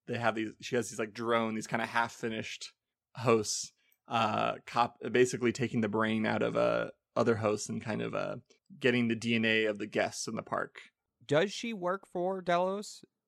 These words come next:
Speaker 2: Is that who she was, like, sending the information to and they were, like, stealing I P for, or is it a competitor?
Speaker 1: I, it's unclear. I think she is working either for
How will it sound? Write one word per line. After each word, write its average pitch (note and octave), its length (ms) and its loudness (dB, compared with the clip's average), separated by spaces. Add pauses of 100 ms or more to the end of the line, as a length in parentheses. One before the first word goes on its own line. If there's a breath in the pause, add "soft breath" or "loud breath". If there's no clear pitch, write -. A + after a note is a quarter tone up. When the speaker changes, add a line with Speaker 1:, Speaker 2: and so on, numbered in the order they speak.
(140)
Speaker 2:
Is A#2 180 -6
that C#3 280 2
who E3 240 -4
she D#3+ 160 -8
was, C#3+ 140 -8
like, C#3 120 -4
sending C#3+ 420 -4
the C#3+ 100 -6
information C#3 520 -8
to D3 240 -6
and C3 120 -8
they A2 60 0
were, G#2+ 100 0
like, G#2 160 -2
stealing B2 360 -6
I A#2 100 -2
P C3 200 -8
for, C3+ 280 -4
or A#2 40 0
is A#2+ 160 -10
it C#3 160 -2
a G#2+ 120 -2
competitor? G#2+ 640 -6 (380)
Speaker 1:
I, C3 140 6
it's C3+ 300 0 (140)
unclear. B2 580 0
I - 120 2
think F3+ 240 -4
she - 280 -2
is B2+ 180 8
working A2+ 400 -2
either A2+ 240 2
for A2+ 640 0